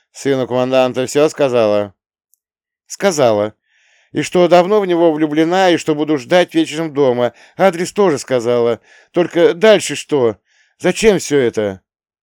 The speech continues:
Нину Ивановну продолжала нести. «Ну, милая, я же говорил, просто проведешь приятный вечер с настоящим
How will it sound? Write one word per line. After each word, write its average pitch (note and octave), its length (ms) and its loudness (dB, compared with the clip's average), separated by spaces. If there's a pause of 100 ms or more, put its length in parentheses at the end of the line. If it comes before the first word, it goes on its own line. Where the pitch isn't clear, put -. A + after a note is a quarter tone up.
(180)
Нину A2+ 440 -8
Ивановну A#2 680 -6
продолжала E2+ 680 -6
нести. - 520 -20 (1300)
«Ну, B2+ 400 -4
милая, A2+ 480 0
я A2+ 180 0
же A2+ 120 -4
говорил, G2+ 600 0 (300)
просто D3 380 0
проведешь C#3+ 500 0
приятный C#3 540 0
вечер A2+ 400 -2
с - 100 -14
настоящим B2+ 840 -4